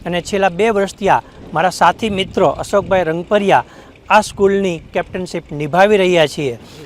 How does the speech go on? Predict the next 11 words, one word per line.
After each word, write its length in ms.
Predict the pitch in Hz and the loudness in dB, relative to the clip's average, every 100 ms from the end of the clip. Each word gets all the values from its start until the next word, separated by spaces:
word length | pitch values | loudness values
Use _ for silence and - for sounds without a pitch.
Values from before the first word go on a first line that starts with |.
| - | -4
હવે 240 | 170 233 | 2 2
અમે 280 | 220 233 240 | 2 -2 -2
એમની 240 | 226 247 247 | -4 -4 -4
સાથે 360 | 202 190 202 | -4 -2 -4
જોડાઈ 460 | 156 147 190 143 120 - - - | -4 0 4 2 0 -16 -20 -12
અને 160 | 190 196 - | -8 -8 -4
આ 120 | 202 226 | -2 -2
સંસ્થાને 760 | - 190 190 - 202 196 127 - | -2 -8 -6 0 0 2 -6 -6
એક 100 | 175 - | -8 -6
નવું 380 | 156 170 202 175 | -6 -2 -2 -2
વિઝન 440 | 170 151 226 240 | -4 2 2 2